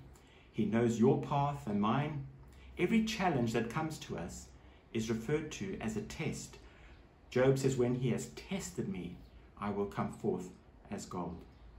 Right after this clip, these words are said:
Friends, we don't know if we will get the coronavirus, covid nineteen, but perhaps things will get worse. I pray they won't. But how will we respond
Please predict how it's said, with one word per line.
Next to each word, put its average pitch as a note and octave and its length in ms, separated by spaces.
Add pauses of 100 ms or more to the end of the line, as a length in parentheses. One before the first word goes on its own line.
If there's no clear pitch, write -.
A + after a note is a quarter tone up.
(1500)
Friends, C3+ 340
we - 160
don't - 200
know G2 280
if - 160
we G#2 120
will A2 120
get G2+ 260 (800)
the - 80
coronavirus, G#2 960
covid G#2 300
nineteen, B2 640 (1300)
but A2 260 (840)
perhaps D#3 340
things D#3+ 260
will D3 100
get C#3 200
worse. - 420 (600)
I A2 80
pray C3 280
they C3 140
won't. G#2 380 (1300)
But C3+ 160
how F#3 180
will F#3+ 140
we C#3+ 140
respond B2 640